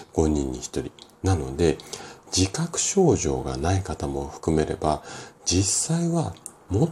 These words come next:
と多い数になるんじゃないのかなというふうに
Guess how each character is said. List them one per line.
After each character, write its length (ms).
と 220
多 260
い 360
数 260
に 160
な 100
る 120
ん 40
じ 80
ゃ 40
な 120
い 20
の 80
か 140
な 320
と 100
い 100
う 60
ふ 160
う 60
に 200